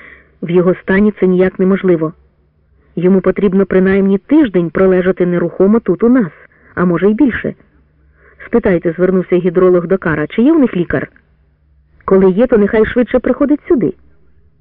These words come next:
Капітан Ларсен відповів, що лікаря у них немає, і погодився, щоб матрос залишився на пароплаві.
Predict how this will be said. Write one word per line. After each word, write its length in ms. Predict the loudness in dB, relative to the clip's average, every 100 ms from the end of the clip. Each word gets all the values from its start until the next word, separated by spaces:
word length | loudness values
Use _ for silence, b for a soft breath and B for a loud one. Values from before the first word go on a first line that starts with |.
| _ _ _ _ _ _ _ _ _ _ _ _ -8
Капітан 400 | -4 -2 0 2
Ларсен 480 | 2 0 -2 0 2
відповів, 440 | 2 2 2 2
що 200 | 0 0
лікаря 360 | 2 2 0 0
у 60 |
них 220 | -2 -2 -2
немає, 420 | -2 -2 -4 -6 b b b b b
і 120 | -2
погодився, 560 | 2 2 4 2 0 -2
щоб 260 | 0 -2 -2
матрос 380 | -2 0 0 -2 -6
залишився 600 | -2 0 0 0 0 -2
на 120 | -2
пароплаві. 560 | -2 -4 -4 -8 -10